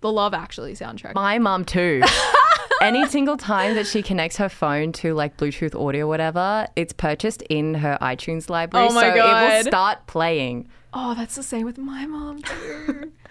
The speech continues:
Speaker 2: <laughs> Do we have the same mum? They
Speaker 1: I
Speaker 2: gotta
Speaker 1: think we
Speaker 2: meet up.
Speaker 1: do. Yeah, we need to get them in a room
Speaker 2: <laughs> Yep,
Speaker 1: together.
Speaker 2: yep. When did you figure out, uh, that music was something that you wanted to do more officially?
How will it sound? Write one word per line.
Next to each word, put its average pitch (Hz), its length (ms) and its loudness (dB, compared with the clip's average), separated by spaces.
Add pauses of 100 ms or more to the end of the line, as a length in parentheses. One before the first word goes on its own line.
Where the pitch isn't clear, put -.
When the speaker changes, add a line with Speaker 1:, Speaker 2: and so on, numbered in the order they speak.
(120)
Speaker 2:
<laughs> - 280 -6
Do - 60 -10
we 294 80 0
have 339 100 -2
the 403 80 -6
same 311 220 0
mum? 160 380 -2
They 214 100 0
Speaker 1:
I - 20 -4
Speaker 2:
gotta 294 160 0
Speaker 1:
think 262 100 4
we - 20 -
Speaker 2:
meet 180 80 0 (600)
up. - 100 4
Speaker 1:
do. 233 40 0
Yeah, 233 220 6
we 269 120 4
need 330 160 4
to 330 80 2
get 247 160 4
them 277 100 2
in 320 80 2
a 330 80 4
room 214 200 2
Speaker 2:
<laughs> 214 100 -2
Yep, - 0 -
Speaker 1:
together. 196 600 2
Speaker 2:
yep. 160 380 0 (220)
When 190 240 0
did 269 160 0
you 320 100 0
figure 196 340 0
out, 160 360 2 (180)
uh, 147 220 0
that 147 140 -2
music 151 340 -2
was 151 100 -6
something 147 300 -2
that 135 80 -2
you 135 100 -2
wanted 131 280 0
to - 80 -8
do 131 120 -2
more 127 180 0
officially? - 600 -6